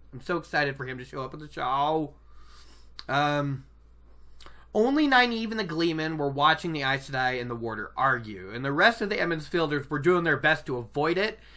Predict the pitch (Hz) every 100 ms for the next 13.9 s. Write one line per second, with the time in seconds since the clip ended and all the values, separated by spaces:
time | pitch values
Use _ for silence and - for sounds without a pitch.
0 | - - - 165 185 170 190 185 - 180
1 | 160 165 113 101 123 202 233 202 - 202
2 | 175 160 175 165 - 175 175 185 165 143
3 | 135 - 156 160 170 175 175 160 - 160
4 | 143 123 120 135 143 147 151 147 - -
5 | - - 147 143 135 139 127 127 120 95
6 | 80 - 127 147 170 165 165 170 190 185
7 | 165 170 156 147 - 165 165 151 143 156
8 | 151 - 143 139 - 143 151 139 117 -
9 | - - - 214 214 185 160 143 143 127
10 | 123 127 156 147 123 117 127 113 123 107
11 | - - - - - - - - - -
12 | - 208 202 190 185 214 277 262 190 185
13 | - 175 156 151 139 139 139 -